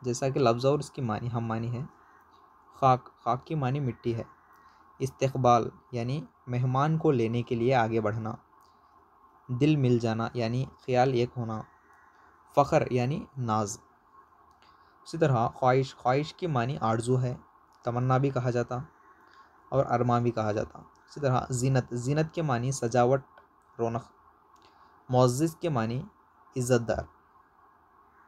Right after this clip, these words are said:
नोट कर लीजिए, मुतरादिफात हैं ये सब। उसी तरह कवायद के रिलेटेड देखा जाए तो मफ़ऊल,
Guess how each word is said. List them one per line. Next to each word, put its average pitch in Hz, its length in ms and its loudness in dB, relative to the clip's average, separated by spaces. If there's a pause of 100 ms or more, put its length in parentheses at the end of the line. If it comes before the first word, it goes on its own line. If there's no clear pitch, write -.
(220)
नोट 123 160 0
कर 131 100 0
लीजिए, 120 380 0
मुतरादिफात 123 600 0
हैं 131 80 0
ये 107 80 -4
सब। 135 200 -16 (2000)
उसी 160 200 2
तरह 123 440 0 (640)
कवायद 123 280 2
के 156 140 -2
रिलेटेड 131 340 0
देखा 117 220 -2
जाए 120 300 -2 (300)
तो 143 80 -2
मफ़ऊल, 123 560 2